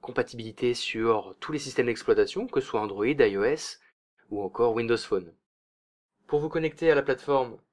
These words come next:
rien de plus simple, tapez le nom de l'U R L de votre plateforme, y accédez ici rapidement. Donc vous retrouvez ici les fonctionnalités de l'application mobile, le flux d'activité, la possibilité de chercher via le moteur de recherche les objets dans votre plateforme,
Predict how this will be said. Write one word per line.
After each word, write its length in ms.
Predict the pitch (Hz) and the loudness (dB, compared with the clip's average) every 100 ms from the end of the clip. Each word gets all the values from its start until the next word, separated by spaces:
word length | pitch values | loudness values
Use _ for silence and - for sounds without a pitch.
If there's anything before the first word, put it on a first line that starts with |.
| _ _ _ _ - | _ _ _ _ -12
rien 140 | 135 | -10
de 60 | 123 | -10
plus 120 | 127 | -8
simple, 300 | - 190 202 | 0 0 2
tapez 240 | 151 143 | 2 4
le 120 | 135 | 2
nom 320 | 143 156 156 147 | 4 2 2 0
de 120 | 131 | 0
l'U 200 | 123 123 | 6 6
R 120 | 123 | 8
L 140 | 131 | 6
de 80 | 123 | 6
votre 200 | 110 - | 0 -2
plateforme, 560 | - 123 208 226 269 285 _ _ _ _ _ - | 2 2 4 0 0 -8 _ _ _ _ _ -8
y 80 | |
accédez 320 | 117 - 120 117 | -6 -4 -2 -2
ici 240 | - 120 | -4 -6
rapidement. 540 | 101 98 101 123 - _ _ _ _ _ _ _ _ _ - | -6 -8 -6 -6 -6 _ _ _ _ _ _ _ _ _ -14
Donc 120 | 110 | -10
vous 100 | 110 | -8
retrouvez 280 | - 127 123 | -2 0 0
ici 340 | - 151 139 _ _ _ - | -2 -10 -12 _ _ _ -10
les 120 | 107 | -8
fonctionnalités 640 | - - 117 110 107 120 | -8 -8 -6 -6 0 0
de 80 | 107 | 0
l'application 580 | 98 98 98 - 95 98 | -4 -4 -6 -8 -8 -8
mobile, 320 | 101 175 269 254 | -8 -6 -6 -6
le 200 | 147 110 | -6 -6
flux 140 | - | -8
d'activité, 800 | 98 - 95 95 127 151 160 165 | -10 -10 -18 -10 -6 -4 -4 -6
la 140 | 143 | -6
possibilité 520 | - 104 101 98 98 110 | -8 -12 -12 -16 -10 -8
de 160 | 95 _ _ _ _ _ | -8 _ _ _ _ _
chercher 560 | - - - - 120 117 | -2 0 0 -2 -4 -2
via 140 | 110 | 0
le 80 | 107 | 0
moteur 280 | 104 101 107 | -4 -4 -2
de 60 | |
recherche 720 | 104 104 - 113 107 107 - _ | -2 -4 -2 0 -2 -6 -14 _
les 200 | 101 107 | -12 -8
objets 280 | 110 101 113 | -8 2 2
dans 100 | 107 | 2
votre 200 | 98 - | -6 -12
plateforme, 600 | - 98 - 202 214 101 | -10 -4 0 0 0 -12